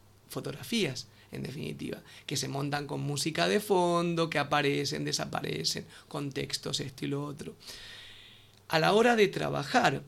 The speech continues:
<clears throat> una fotografía para poder introducirla en una presentación o en una web o en donde sea, siempre necesitaremos retocarla, siempre.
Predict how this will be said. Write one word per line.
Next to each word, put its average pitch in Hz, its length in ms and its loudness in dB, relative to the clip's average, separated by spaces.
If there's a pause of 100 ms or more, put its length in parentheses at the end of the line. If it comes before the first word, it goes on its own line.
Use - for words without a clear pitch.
<clears throat> 202 360 4
una 170 220 2
fotografía 139 840 -2 (400)
para 143 200 2
poder 156 220 4
introducirla 170 600 4
en 139 40 -2
una 147 200 0
presentación 143 840 2
o 131 80 -4
en 139 60 -2
una 139 240 -2
web 180 380 2
o 139 200 0
en 139 80 -2
donde 135 300 -2
sea, 160 420 4 (960)
siempre 220 560 4
necesitaremos 156 720 0
retocarla, 139 680 -8 (480)
siempre. 135 420 -4